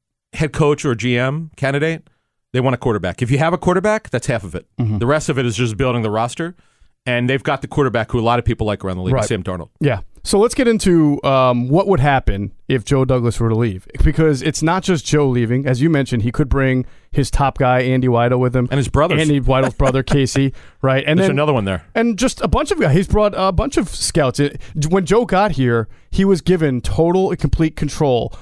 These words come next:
Speaker 2: of the personnel and scouting department, which is something nobody had had under the Howie Roseman reign,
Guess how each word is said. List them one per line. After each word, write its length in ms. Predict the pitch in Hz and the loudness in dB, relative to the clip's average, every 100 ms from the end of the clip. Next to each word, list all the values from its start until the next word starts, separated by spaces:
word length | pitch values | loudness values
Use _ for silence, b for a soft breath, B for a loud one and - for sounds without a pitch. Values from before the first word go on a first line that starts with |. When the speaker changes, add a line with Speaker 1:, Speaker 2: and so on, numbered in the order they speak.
| B | B
Speaker 2:
of 140 | 139 | -4
the 80 | 135 | -2
personnel 640 | - - 160 - 151 135 131 | 0 0 0 0 2 2 0
and 100 | 131 | 0
scouting 260 | 139 131 | 0 0
department, 320 | 117 120 107 123 | 0 -2 0 0
which 100 | 135 | 0
is 80 | |
something 320 | - 160 160 139 | 0 0 2 2
nobody 300 | 180 202 240 | 2 0 0
had 100 | 190 | 0
had 420 | 196 202 110 - b b - | 0 0 -2 -8 b b -4
under 200 | 151 156 | 0 2
the 120 | 139 | 2
Howie 240 | 151 156 | 2 2
Roseman 440 | 151 151 131 143 131 | 2 2 2 0 2
reign, 280 | 143 90 | 0 -2